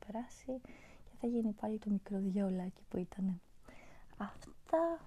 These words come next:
όσον αφορά το πώς πέρασα την μέρα μετά την πρωτοχρονιά. Κατά τα άλλα, όλα πηγαίνουν καλά, θεωρώ, οκ. Έχουμε έναν έτσι άρρωστο στην οικογένεια.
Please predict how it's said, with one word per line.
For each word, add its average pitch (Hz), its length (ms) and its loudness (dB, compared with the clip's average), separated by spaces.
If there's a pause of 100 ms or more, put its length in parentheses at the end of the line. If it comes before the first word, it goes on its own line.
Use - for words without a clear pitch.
όσον 262 340 2
αφορά 269 560 0 (240)
το 233 120 0 (100)
πώς 233 240 -2
πέρασα 233 480 -4
την 214 200 -2 (840)
μέρα 220 360 2
μετά 202 360 -2
την - 280 -10
πρωτοχρονιά. 190 680 -2 (1080)
Κατά 240 220 0
τα 311 120 0
άλλα, 339 140 8
όλα 330 180 4
πηγαίνουν 247 540 4
καλά, 202 380 0 (440)
θεωρώ, 202 440 0 (220)
οκ. 214 380 -2 (1080)
Έχουμε 208 320 2
έναν 196 260 2
έτσι 196 460 -4
άρρωστο 196 440 -2
στην 190 220 -2
οικογένεια. 208 580 0